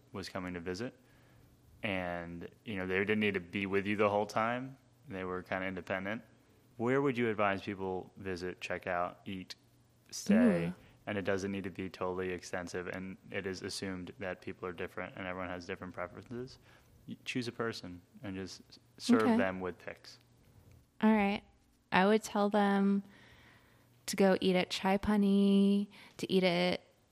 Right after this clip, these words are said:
Speaker 2: Nine Mile is another one of my favorites. Um, go drink some beer at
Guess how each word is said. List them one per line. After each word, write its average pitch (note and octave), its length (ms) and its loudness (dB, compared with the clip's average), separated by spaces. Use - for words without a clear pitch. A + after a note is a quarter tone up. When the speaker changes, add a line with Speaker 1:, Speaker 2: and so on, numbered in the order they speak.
Speaker 2:
Nine F3+ 540 6
Mile A3 840 8
is A3 100 -4
another G3+ 240 2
one G3+ 120 4
of G3+ 60 2
my G#3 120 2
favorites. A3 880 0
Um, F3 840 4
go G3 140 6
drink F#3+ 240 6
some G3 260 6
beer F#3 560 8
at E3+ 340 2